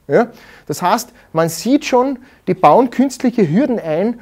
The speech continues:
dass alternatives Fernsehen es sehr schwer hat, über offizielle öffentliche Plattformen, wie man hier sieht, A P S, Astra, Plattformservice, ja, das ist bekannt, jeder hat sein Schießel auf Astra ausgerichtet, um sowas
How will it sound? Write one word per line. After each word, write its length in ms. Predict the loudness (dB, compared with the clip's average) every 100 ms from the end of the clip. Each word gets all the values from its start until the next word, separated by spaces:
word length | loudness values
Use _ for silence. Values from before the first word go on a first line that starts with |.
| -16 _
dass 160 | -6 0
alternatives 800 | 0 2 0 0 0 2 0 -2
Fernsehen 560 | -4 -2 -2 -4 -6 -6
es 300 | -10 -10 -8
sehr 240 | -4 -4
schwer 420 | -4 -2 0 0
hat, 320 | 0 -4 -4 -20 -20 -20 _
über 420 | 2 6 6 6 -2 -20 _ 0
offizielle 800 | 2 2 2 6 8 8 6 2 4
öffentliche 480 | 6 4 2 0
Plattformen, 720 | 0 2 0 0 0 0 0 -2
wie 80 |
man 160 | -4 -4
hier 140 | -4
sieht, 260 | -4 -6 -4
A 140 | -4
P 120 | -2 -4
S, 160 | -4
Astra, 340 | -4 -4 -4 -4
Plattformservice, 840 | -4 -4 -6 -2 2 2 0 -6 _ _
ja, 220 | 0 0 0 -10 _ _ _ _ _ -10
das 160 | -6 -6
ist 120 | -2
bekannt, 400 | 0 4 4 4
jeder 220 | 2 2
hat 320 | -2 -6 -16 -20 -12
sein 180 | -8
Schießel 260 | -6 -4 -4
auf 120 | -4
Astra 260 | -6 -4 -2
ausgerichtet, 580 | -2 -4 -6 -4 -6 -8 -20 _ _ _ _ _ _ _ -4
um 120 | 0
sowas 380 | 4 4 4